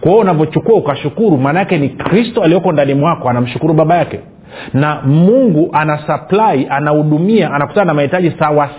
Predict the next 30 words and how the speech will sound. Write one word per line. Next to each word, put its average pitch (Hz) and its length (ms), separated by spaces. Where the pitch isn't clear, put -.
sawa, 190 360
ama 165 200
kupitia 160 420
Kristo, 165 420
sawa 156 120
sawa 180 120
na 160 60
utajiri 147 320
wake. 185 260
Kwa 151 80
hiyo 185 100
maana 170 180
yake 180 200
nini? 120 220
Maana 147 200
yake 202 200
leo 160 220
hii 208 120
nikuulize, 131 600
wewe 190 160
una 170 160
changamoto 147 440
gani? 147 180
Kwa - 100
sababu 180 140
tunazungumzia 147 360
habari 156 140
ya - 40
mahitaji. 120 360
Je, 139 400